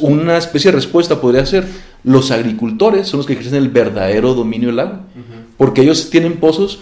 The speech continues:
Speaker 1: pueden ser legales o pueden ser ilegales, que hay muchísimos ilegales. Pero si fuera legal,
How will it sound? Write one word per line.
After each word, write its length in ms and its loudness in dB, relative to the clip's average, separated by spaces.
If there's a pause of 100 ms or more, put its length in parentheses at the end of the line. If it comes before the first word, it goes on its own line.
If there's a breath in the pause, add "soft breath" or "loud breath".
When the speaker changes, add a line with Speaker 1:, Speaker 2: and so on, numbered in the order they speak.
(260 loud breath)
Speaker 1:
pueden 180 4
ser 200 2
legales 400 2
o 100 -4
pueden 160 0
ser 140 -2
ilegales, 420 -6
que 80 -2
hay 80 4
muchísimos 560 -4
ilegales. 500 -8 (680 soft breath)
Pero 200 6
si 160 -4
fuera 160 4
legal, 460 -2